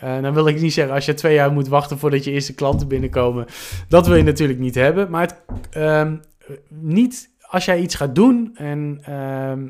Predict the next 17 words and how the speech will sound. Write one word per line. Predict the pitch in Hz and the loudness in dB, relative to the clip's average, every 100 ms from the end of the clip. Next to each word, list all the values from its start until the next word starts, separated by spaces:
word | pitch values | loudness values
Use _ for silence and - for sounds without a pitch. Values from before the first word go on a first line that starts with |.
| - | -8
niet | 151 233 233 | -2 -2 -2
gelijk, | 190 170 165 - _ _ - 156 - 151 | -2 0 -2 -8 _ _ -12 -12 -12 -12
er | 143 | -4
zullen | 135 170 151 | 0 0 2
niet | 151 165 | 0 -2
gelijk | - 139 127 | -4 -4 -4
klanten | - 131 127 113 | -2 -2 -2 -6
uitkomen. | 113 117 - 104 113 120 | -10 -14 -10 -12 -12 -8
Dus | 135 - - - - - - _ | -8 -10 -18 -20 -20 -20 -20 _
houd | - - 269 | 0 4 6
ook | 226 151 | 4 4
rekening | 165 214 202 180 175 | 4 4 2 0 2
met | 160 160 | 2 0
een | 151 | 0
periode | 156 139 135 135 151 135 | 0 0 2 2 2 0
van | 135 | -2
zaaien, | 110 123 139 160 160 147 143 143 - | 0 2 4 4 4 2 2 -4 -12